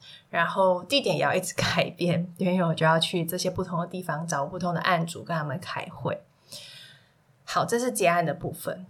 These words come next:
那另外一部分呢，是我之前有提到的，就是我其实对心灵的这个领域还是想要多一些探索跟琢磨，尤其在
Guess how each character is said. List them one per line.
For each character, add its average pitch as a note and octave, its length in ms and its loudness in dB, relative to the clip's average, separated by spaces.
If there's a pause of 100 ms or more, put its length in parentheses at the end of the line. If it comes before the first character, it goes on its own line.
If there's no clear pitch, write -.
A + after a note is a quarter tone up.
那 G3+ 260 4
另 D#4 200 -2
外 C#4 160 4
一 F#3+ 80 2
部 G#3+ 200 -2
分 G#3 320 0
呢， E3 200 0
是 F#3+ 380 2
我 E3+ 140 0
之 F3+ 120 -2
前 G#3+ 140 -2
有 F3 100 0
提 E3+ 240 -6
到 D3 300 4
的， C3 160 -2
就 F3 160 -6
是 F3+ 120 -6
我 E3+ 100 0
其 G3 180 -4
实 B3+ 160 -6
对 B3 340 4
心 D4 440 -2
灵 E3 280 0
的 E3+ 160 0
这 F3 280 -2
个 D#3 420 -2
领 E3 320 -6
域 A#3 340 -2 (360)
还 F3 200 -2
是 B3 140 -2
想 F#3+ 200 -2
要 E3 220 2
多 F3 300 -2
一 F#3 120 -2
些 F3 260 -2
探 E3 380 -2
索 - 200 -6
跟 D#3+ 240 -4
琢 E3+ 260 -6
磨， F3 340 -4
尤 G3 240 2
其 G3 320 -8
在 F#3 500 2